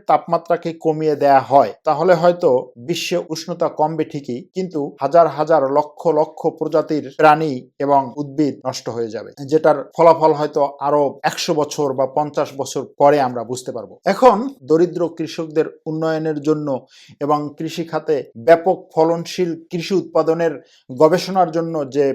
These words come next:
টাকা বরাদ্দ দিয়েছেন, সেটা আসলে কি? এটা বাইরের থেকে বা খুব সিম্পল যে খবরগুলো আমরা পড়ি, এই খবরগুলো থেকে যদি এই বিষয়টি আমরা দেখি, তাহলে খুব চমৎকার এবং বিশ্বের জন্য, মানবতার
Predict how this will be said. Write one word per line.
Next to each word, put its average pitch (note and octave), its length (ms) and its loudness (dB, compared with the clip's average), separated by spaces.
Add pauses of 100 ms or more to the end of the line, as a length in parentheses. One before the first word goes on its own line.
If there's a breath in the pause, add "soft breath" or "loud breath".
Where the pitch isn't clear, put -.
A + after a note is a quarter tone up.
(220)
টাকা D#3 260 0
বরাদ্দ C#3+ 280 2 (140)
দিয়েছেন, D#3 360 2 (200)
সেটা E3 260 0
আসলে C#3 240 -4 (140)
কি? D#3 120 0 (720 soft breath)
এটা A3 140 8 (140)
বাইরের G3+ 360 6
থেকে G#3 200 0 (140)
বা F3 100 8 (320)
খুব F#3+ 120 -4 (140)
সিম্পল F#3+ 320 -2 (120)
যে F3+ 60 0 (100)
খবরগুলো E3 400 2 (100)
আমরা E3 140 2 (100)
পড়ি, D#3+ 160 2 (120)
এই D3+ 160 -4
খবরগুলো F#3+ 380 -2 (100)
থেকে G3 140 -4 (100)
যদি F#3+ 140 -4 (220)
এই E3 60 2 (100)
বিষয়টি F3 380 -2
আমরা D#3+ 140 0 (100)
দেখি, D#3 160 -4 (100)
তাহলে E3 220 2 (140)
খুব F#3 120 -2 (320)
চমৎকার F3+ 440 -2 (160)
এবং D#3+ 180 2 (600)
বিশ্বের F3 440 -4
জন্য, E3+ 200 -4 (320)
মানবতার D#3+ 460 0